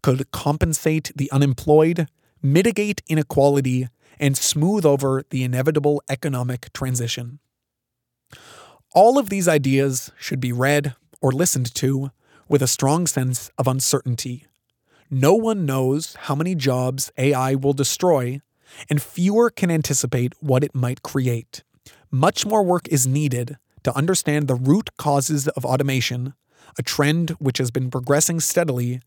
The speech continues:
since the nineteen seventies. It may be the case that A I is truly disruptive to the labor market, but it also might be the case that these trends are affected orders of magnitude more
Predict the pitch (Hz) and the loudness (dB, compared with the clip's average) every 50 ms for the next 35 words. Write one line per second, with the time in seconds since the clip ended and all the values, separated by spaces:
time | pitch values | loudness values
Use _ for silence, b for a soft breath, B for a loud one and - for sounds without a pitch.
0 | _ _ - - 160 143 - - 131 127 123 127 - - - 143 139 131 - 135 | _ _ -6 -4 -4 -4 -2 -2 -2 -2 -2 -2 -4 -4 -4 -4 -4 -2 -2 0
1 | 123 123 117 120 117 117 120 120 - - - _ _ _ _ _ _ _ _ _ | 0 0 0 -2 -2 -4 -4 -8 -10 -14 -16 _ _ _ _ _ _ _ _ _
2 | _ _ B B B B B B B B _ 151 151 - 143 139 143 190 190 214 | _ _ B B B B B B B B _ -2 -2 0 2 2 2 2 2 2
3 | 214 170 - - - 131 127 175 190 - - - - - 147 - _ - 175 185 | 0 0 -2 -2 -2 -2 -2 -2 -2 -2 -4 -4 -2 -2 -4 -2 _ 2 2 4
4 | 170 139 139 143 151 156 151 - 147 127 - - - - - 170 190 208 233 220 | 4 4 4 4 2 2 0 0 -2 -2 -2 -4 -6 -2 0 2 2 2 2 0
5 | 180 170 151 - - 147 135 117 - 151 156 147 135 - - 139 135 131 131 156 | 0 -2 -2 0 0 0 -2 0 0 0 0 0 0 -4 -4 -2 -2 0 2 2
6 | 190 160 156 135 123 123 123 - 170 190 - - - _ b b b b b b | 4 4 2 2 2 -2 -2 -2 -4 -4 -4 -8 -16 _ b b b b b b
7 | b - 165 185 - _ _ 175 165 196 - - 220 165 143 135 131 - - 143 | b 2 2 2 0 _ _ 6 6 6 6 4 2 2 4 0 -2 -2 -4 -4
8 | 127 131 120 - 131 135 151 190 - - - - _ _ _ _ _ - 156 151 | -4 -4 -6 -4 -4 -4 -4 -4 -6 -10 -12 -14 _ _ _ _ _ 0 0 2
9 | 196 202 196 - - - 185 180 180 180 160 - - 156 156 151 151 - - 180 | 0 -2 -2 -2 -2 -2 -2 0 0 0 -2 0 2 2 2 2 2 2 -2 -2
10 | 175 - - 180 170 156 - - _ _ - 214 233 262 254 247 233 220 170 175 | -2 0 0 0 0 0 -2 -6 _ _ 4 6 6 6 6 4 2 4 4 2
11 | 160 135 147 135 143 147 180 196 180 180 170 147 - 165 160 135 127 131 143 196 | 2 2 0 0 2 2 2 2 2 0 -2 0 0 0 0 0 2 4 4 6
12 | - - 139 135 147 - | 6 4 2 -2 -6 -10